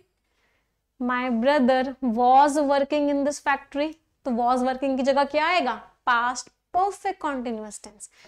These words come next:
that my brother had been working in that factory। Similarly, पास्ट परफेक्ट और पास्ट परफेक्ट कंटीन्यूअस के टेंस में कोई भी चेंज नहीं होता है, there is no change at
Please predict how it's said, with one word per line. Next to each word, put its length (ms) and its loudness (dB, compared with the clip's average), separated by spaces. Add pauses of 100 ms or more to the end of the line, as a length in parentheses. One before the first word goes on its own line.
(220)
that 260 -6
my 220 -4 (100)
brother 380 2 (640)
had 720 2
been 320 -2
working 400 -8
in 180 -6 (120)
that 440 -10 (200)
factory। 460 -18 (1500)
Similarly, 680 2 (520)
पास्ट 380 2
परफेक्ट 580 0
और 60 -4
पास्ट 360 -2
परफेक्ट 380 -2
कंटीन्यूअस 480 -4
के 100 -6
टेंस 360 -10
में 120 -8
कोई 480 0
भी 140 -2
चेंज 600 -4
नहीं 580 -4
होता 360 -10
है, 220 -14 (400)
there 320 6
is 160 0 (100)
no 160 4 (220)
change 440 0
at 280 -6